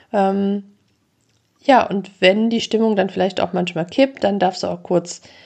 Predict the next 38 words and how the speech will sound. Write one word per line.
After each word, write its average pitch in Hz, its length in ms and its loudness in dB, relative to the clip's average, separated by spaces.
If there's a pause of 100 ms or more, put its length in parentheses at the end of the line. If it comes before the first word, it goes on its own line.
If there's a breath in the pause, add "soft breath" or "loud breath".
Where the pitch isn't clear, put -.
(160 soft breath)
sagen, 175 420 2
so, 156 120 -6
„Jeder 170 280 -2
kann 147 200 -8
jetzt - 180 -12
mal - 80 -10
Pause 226 360 4
machen“, 196 640 0
ähm, 170 520 -2 (640 loud breath)
oder 185 160 4
dein 160 180 -6
Kind 262 300 2
kann 220 200 2
entscheiden, 185 640 0
ne, 262 220 2
oder 196 180 2
du 180 80 -2
machst 175 260 -4
das 175 140 -6
selber 226 500 4
auch. 190 260 0
Also 185 220 -2
das, 180 360 -4 (120)
ja, 190 220 0
einfach 185 260 -2
mal 180 140 -2
beobachten, 180 680 -2
wann 175 140 2
es 180 120 -4
jetzt 175 180 -8
nötig 233 340 0
ist, 214 220 -4
aber 185 220 -2
gerne 180 400 2
auch 175 140 -4
grundsätzlich 180 640 -4
schon 175 180 -2
als, 175 280 -2